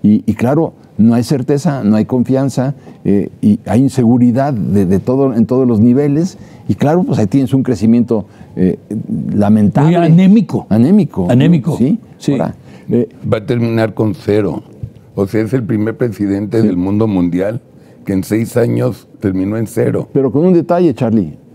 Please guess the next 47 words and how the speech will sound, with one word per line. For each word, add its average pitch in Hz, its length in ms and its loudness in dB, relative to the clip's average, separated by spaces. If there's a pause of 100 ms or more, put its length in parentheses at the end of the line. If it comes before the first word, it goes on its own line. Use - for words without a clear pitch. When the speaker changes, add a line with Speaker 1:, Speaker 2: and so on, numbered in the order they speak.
(120)
Speaker 1:
con 117 280 2
diez 151 240 2
millones 151 420 2
de 120 80 0
mexicanos 110 560 0
más 104 480 -4 (200)
que 113 100 0
habrán 113 380 0
nacido 113 320 0
en 98 80 0
seis 104 260 -2
años. - 440 -10 (100)
Speaker 3:
Coma, 107 520 -2 (560)
y 98 160 0
cinco 107 380 0
millones 110 560 0
más 98 260 0
de 101 140 -2
desempleo. 85 580 -2
Speaker 1:
De 110 100 2
desempleo. 92 500 -2 (280)
Bueno, 147 240 -2 (200)
hasta 110 260 -4
el 110 80 2
año 151 140 2
Speaker 2:
Es - 40 -2
Speaker 1:
pasado, 131 220 0
Speaker 2:
decir, 165 140 0
ha - 40 -2
Speaker 1:
a - 80 2
ver, - 20 4 (120)
Speaker 2:
aumentado, 156 420 0
Speaker 1:
a 139 60 2
ver 123 140 2
cómo 127 120 0
Speaker 2:
ha - 40 0
Speaker 1:
vamos 170 140 4
a 170 40 4
acabar. - 280 0
Speaker 2:
aumentado, 170 240 0 (800)
eh, 123 360 2 (320)
se - 160 -2
rompió 147 640 0 (580)
una 143 300 4
dinámica 131 560 2
de 110 140 2
décadas 104 640 -2